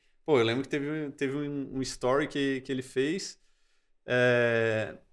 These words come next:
tava chovendo lá na casa de vocês e tinha umas mesas de madeira que tavam do lado de fora, e aí, acho que tu, com certeza era tu que tava filmando, e ele tava trazendo as mesas de madeira pra dentro e tava falando sobre,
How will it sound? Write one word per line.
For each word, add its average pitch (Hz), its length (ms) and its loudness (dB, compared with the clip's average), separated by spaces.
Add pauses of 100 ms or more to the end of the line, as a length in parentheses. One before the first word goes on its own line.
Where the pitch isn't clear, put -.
(680)
tava 120 200 2
chovendo 143 540 0
lá 143 140 2
na 139 100 0
casa 139 160 2
de 131 60 -6
vocês 147 520 -2
e 170 100 -4
tinha 156 280 -6
umas 147 300 -2
mesas 139 320 0
de 139 60 -6
madeira 135 340 2
que 139 80 -12
tavam 135 220 2
do 131 100 -4
lado 131 140 4
de - 80 -8
fora, 160 560 0 (380)
e 127 140 2
aí, 127 400 4
acho 127 180 -4
que - 80 -20
tu, 120 280 -10 (280)
com 113 140 -6
certeza 117 280 -4
era 113 100 0
tu 120 140 -6
que - 80 -10
tava 131 160 4
filmando, 139 560 0 (220)
e 131 60 0
ele 135 140 2
tava 143 220 4
trazendo 139 360 2
as 135 100 -2
mesas 135 380 -2
de 131 80 -10
madeira 131 320 0
pra 139 160 -2
dentro 135 400 -4
e - 20 -8
tava 131 180 0
falando 135 280 -2
sobre, 143 460 -4